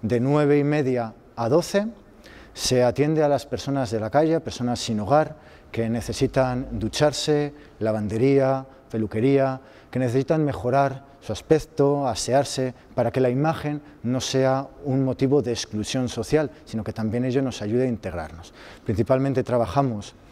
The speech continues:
con familias o con las necesidades de las personas del barrio, de la comunidad cristiana, pero también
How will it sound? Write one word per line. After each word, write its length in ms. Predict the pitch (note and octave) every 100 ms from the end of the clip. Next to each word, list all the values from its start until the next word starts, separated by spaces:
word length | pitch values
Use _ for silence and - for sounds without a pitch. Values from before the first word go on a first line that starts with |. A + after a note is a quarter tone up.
| - - -
con 440 | A#2+ A#2 A2 G#2 - - -
familias 680 | - A2 C#3+ C#3 C#3 C3+ C3
o 40 |
con 80 | A#2+
las 100 | A#2
necesidades 440 | A2+ G#2+ G2+ B2 A#2
de 60 |
las 140 | A#2 -
personas 600 | - B2+ B2 A#2+ - -
del 260 | A2 A2+ G#2+
barrio, 280 | D3 F3+
de 80 | E3
la 80 | A#2
comunidad 420 | - G#2 G#2+ A#2
cristiana, 580 | - B2 B2+ E3 E3 E3+ - - -
pero 200 | - D3
también 440 | D3+ D#3+ D3+ E3+